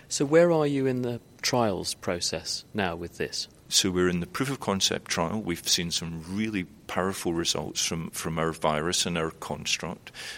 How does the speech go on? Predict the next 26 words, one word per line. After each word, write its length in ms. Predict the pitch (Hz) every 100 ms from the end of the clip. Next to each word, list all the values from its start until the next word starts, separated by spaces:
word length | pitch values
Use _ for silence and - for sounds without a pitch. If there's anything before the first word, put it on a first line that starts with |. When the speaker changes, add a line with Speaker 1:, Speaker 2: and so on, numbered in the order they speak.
| -
Speaker 2:
And 300 | 87 87 87
then 240 | 90 87 87
we're 160 | 85
at 80 | 85
the 40 |
stage 360 | 87 - 90 -
of 180 | 90 -
handing 400 | - 87 90 90
it 80 | 82
over 300 | 85 - 78
to 180 | -
our, 200 | 80 78 -
our 180 | 80 76 -
partner, 420 | - 110 - 76
Pfizer, 640 | - - 98 101 - 76 - - -
who 140 | 85
will 40 |
take 260 | 80 90 78
it 160 | 82 82
into 220 | 78 85
phase 320 | - 98 -
three 320 | - 80 76 -
and 120 | 80
then 140 | 76
to 140 | 78 78
registration. 800 | 78 - 76 - 80 - -